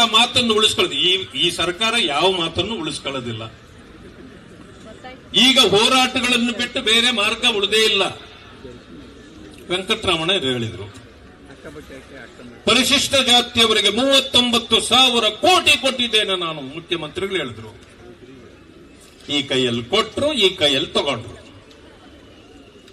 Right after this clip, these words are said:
ಇಪ್ಪತ್ತೈದು ಸಾವಿರ ಕೋಟಿ ಅದರಲ್ಲೇ ಲೂಟಿ ಮಾಡಿಬಿಟ್ರು.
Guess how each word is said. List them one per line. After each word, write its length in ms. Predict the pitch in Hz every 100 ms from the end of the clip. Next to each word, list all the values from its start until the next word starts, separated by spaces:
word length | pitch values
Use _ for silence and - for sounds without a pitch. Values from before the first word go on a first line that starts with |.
| - - - -
ಇಪ್ಪತ್ತೈದು 800 | 233 - - 302 - 277 269 269
ಸಾವಿರ 400 | - 254 262 262
ಕೋಟಿ 580 | 262 254 262 320 285 202
ಅದರಲ್ಲೇ 540 | 208 349 294 302 330
ಲೂಟಿ 280 | 330 302 262
ಮಾಡಿಬಿಟ್ರು. 520 | 233 170 147 113 -